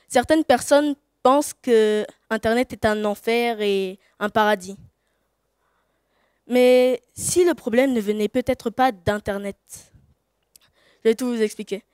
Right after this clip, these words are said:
Il est vrai que Internet, euh, est merveilleux et disponible de multitudes de connaissances diverses et variées. Euh, par exemple, grâce à Internet, je peux parler avec mes amis, famille,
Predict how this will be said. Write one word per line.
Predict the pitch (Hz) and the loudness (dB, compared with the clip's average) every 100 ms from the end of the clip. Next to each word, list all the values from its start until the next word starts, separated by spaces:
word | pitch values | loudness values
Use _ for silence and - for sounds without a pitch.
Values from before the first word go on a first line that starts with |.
| _ _ _ | _ _ _
Il | 226 | 2
est | 233 | 4
vrai | 269 | 4
que | 339 269 240 240 - - _ - _ | 2 4 4 4 0 -6 _ -20 _
Internet, | 233 226 240 262 277 - - 311 _ _ 311 _ _ _ _ _ _ _ - | -2 0 2 2 0 -6 -18 -20 _ _ _ _ _ _ _ _ _ _ -2
euh, | 220 202 - - _ - | -2 -2 -10 -20 _ 4
est | 226 220 220 220 214 214 _ | 6 6 4 2 -2 -6 _
merveilleux | 226 214 214 254 247 _ | -2 0 0 0 -4 _
et | - | -12
disponible | 196 208 240 240 | -10 -6 -2 -2
de | 208 220 214 | 4 4 4
multitudes | 220 - 214 254 | 0 -8 -10 -4
de | 202 | 0
connaissances | 202 220 214 247 233 | 2 2 -2 -4 -8
diverses | 196 202 214 220 | -6 -6 -6 -4
et | |
variées. | 202 208 202 - _ _ _ _ _ _ _ _ 220 | -2 -2 -4 -10 _ _ _ _ _ _ _ _ -2
Euh, | 226 - _ _ _ | -2 -6 _ _ _
par | 233 | 0
exemple, | 226 233 285 | 0 2 0
grâce | 226 214 226 | 0 -2 -2
à | |
Internet, | 226 226 233 262 269 - _ _ | -2 0 0 0 -2 -10 _ _
je | 226 | -6
peux | 214 240 | -2 0
parler | 220 226 | 2 4
avec | 247 208 - | 2 2 -4
mes | 208 202 | -6 0
amis, | 226 214 220 | 0 0 -6
famille, | - 214 220 214 226 | -4 -2 -2 -4 -10